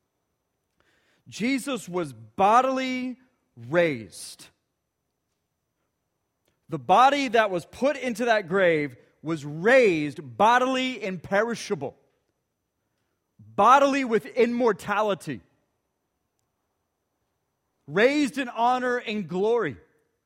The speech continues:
His physical body down to a molecular atomic level with no hint, no effects of sin in it, never to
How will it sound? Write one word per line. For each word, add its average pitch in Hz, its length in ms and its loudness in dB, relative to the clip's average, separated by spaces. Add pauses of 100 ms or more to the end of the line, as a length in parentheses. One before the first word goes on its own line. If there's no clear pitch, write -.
(320)
His 214 260 0
physical 277 680 -2
body 214 400 6
down 214 300 0
to 220 140 0
a 190 40 0
molecular 247 640 2
atomic 240 460 -2
level 202 480 0 (180)
with 190 160 0
no 240 300 2
hint, 196 440 -4 (160)
no 254 260 0
effects 226 440 -2
of 190 100 -6
sin 202 300 -4
in 196 220 -8
it, - 260 -16 (180)
never 220 340 0
to 254 380 0